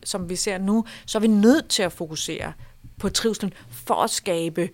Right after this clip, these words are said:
øh, altså styrke læringen. Men jeg vil samtidig sige, trivsel er altså også et, et mål i sig selv. Altså, vi, vi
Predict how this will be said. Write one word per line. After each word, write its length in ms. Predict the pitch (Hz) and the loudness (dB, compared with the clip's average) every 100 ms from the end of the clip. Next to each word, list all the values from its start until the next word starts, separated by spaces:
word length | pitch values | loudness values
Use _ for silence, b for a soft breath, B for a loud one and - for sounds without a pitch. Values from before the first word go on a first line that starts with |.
| b b _ - - | b b _ -14 -4
øh, 280 | 190 165 147 - - - | 0 0 -2 -6 -12 -8
altså 240 | 175 180 | -6 -6
styrke 360 | - 196 202 208 | 0 4 4 4
læringen. 560 | 170 170 190 180 151 - b b b _ | 2 0 0 -2 -8 -12 b b b _
Men 60 | 180 | -10
jeg 60 | 180 | -4
vil 60 | |
samtidig 320 | 202 240 262 | 0 0 0
sige, 180 | 196 180 b b - | -2 -4 b b -12
trivsel 380 | - 165 247 | -8 -6 -2
er 80 | 190 | -2
altså 180 | 147 - | -2 -8
også 200 | 160 185 | -8 -10
et, 100 | - - | -14 -16
et 140 | - | -8
mål 200 | 175 180 | -8 -6
i 40 | 180 | -10
sig 160 | 170 | -10
selv. 220 | - 214 - b b b - - - - | -8 -8 -10 b b b -20 -20 -16 -8
Altså, 220 | 180 175 - _ _ | -8 -8 -12 _ _
vi, 100 | 202 196 | -10 -8
vi 200 | 170 240 | -4 -4